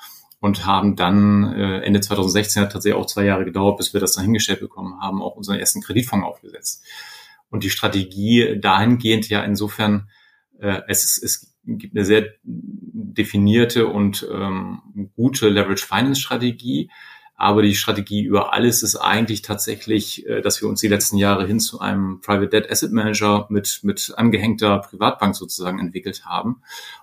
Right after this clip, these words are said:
und nicht, ähm, sozusagen eine Bank sind im, im klassischen Sinne, äh, wo wir, glaube ich, auch dann über, über viele Themen auch noch ganz konkret sprechen können. Aber eigentlich agieren wir heute als Private Debt Asset Manager, wie jeder andere Private Debt Fonds auch,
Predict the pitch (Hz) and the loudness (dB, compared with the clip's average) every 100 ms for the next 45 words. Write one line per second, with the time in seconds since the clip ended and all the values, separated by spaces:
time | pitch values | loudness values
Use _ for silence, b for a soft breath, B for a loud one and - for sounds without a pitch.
0 | _ 107 101 107 107 - - - 110 104 | _ -4 0 0 0 -2 -8 -4 -2 0
1 | 104 101 101 104 113 - 104 98 104 101 | 2 2 0 -2 -10 -8 -4 -2 0 0
2 | 98 95 87 113 - 117 107 - - 101 | 0 0 2 2 2 2 2 -2 -4 -4
3 | 101 98 - 117 147 135 123 135 160 175 | -2 -4 -4 -4 -2 0 2 2 0 -4
4 | B B B B _ 107 104 107 107 107 | B B B B _ 0 4 6 6 6
5 | 104 101 107 - 104 101 98 98 101 104 | 2 2 -2 -4 2 4 4 2 0 -4
6 | 101 101 98 - - - 98 - 117 113 | -2 0 0 -4 -20 -8 -8 -2 0 0
7 | - 107 101 101 101 101 - - 120 - | 0 -2 0 -2 -2 -6 -12 -10 -10 -10
8 | - 107 113 110 104 98 - 101 127 123 | -10 -12 -10 -6 -4 -2 -2 2 2 0
9 | - 95 110 113 101 - 101 120 - 120 | -6 -4 0 2 0 -2 -2 -4 -2 -4
10 | 117 B B B B _ 104 101 - 104 | -4 B B B B _ -8 -6 0 2
11 | 101 104 - 110 123 117 113 113 110 113 | 2 -2 -2 -2 -2 0 2 2 0 -2
12 | 104 101 98 101 104 95 101 101 - 95 | -2 -2 0 0 -2 -4 -2 -2 -4 -6
13 | 92 95 - 98 95 87 117 - | -4 -8 -6 -10 -6 0 0 0